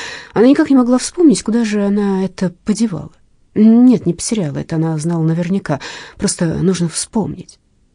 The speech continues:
В конце концов, она вытряхнула все содержимое чемодана на кровать, проверила на всякий случай боковой карман. Пусто. Она стала вспоминать, во что была одета в тот вечер, и когда вспомнила, стала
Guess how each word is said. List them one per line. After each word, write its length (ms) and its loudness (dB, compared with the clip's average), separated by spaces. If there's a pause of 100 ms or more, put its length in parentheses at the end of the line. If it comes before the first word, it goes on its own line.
В 80 -20
конце 240 -10
концов, 400 -8
она 220 -2
вытряхнула 580 -4
все 180 -8
содержимое 540 -4
чемодана 560 -4 (460)
на 100 4
кровать, 560 0
проверила 480 -2
на 80 -2
всякий 300 -8
случай 400 -8
боковой 400 -6
карман. 420 -6 (540)
Пусто. 440 -14 (720)
Она 160 -2
стала 260 -6
вспоминать, 600 0
во 60 -2
что 180 -6
была 180 0
одета 380 -2 (420)
в 80 -12
тот 140 -2
вечер, 400 -4
и 200 -2
когда 320 -2
вспомнила, 640 2
стала 320 -2